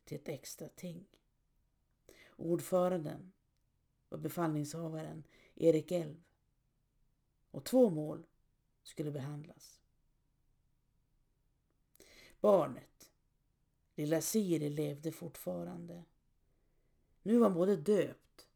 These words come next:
och kristnad. Siri Paulsdotter förhördes först,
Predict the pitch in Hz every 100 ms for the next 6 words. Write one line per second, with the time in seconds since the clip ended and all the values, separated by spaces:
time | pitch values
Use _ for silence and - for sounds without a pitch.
0 | _ - 135 147 147 - 208 - - -
1 | _ _ _ _ _ _ _ _ _ _
2 | _ _ _ _ _ _ _ _ _ _
3 | _ _ _ _ _ - 247 254 262 262
4 | 247 - 277 269 - 269 262 220 190 160
5 | - - 135 - - _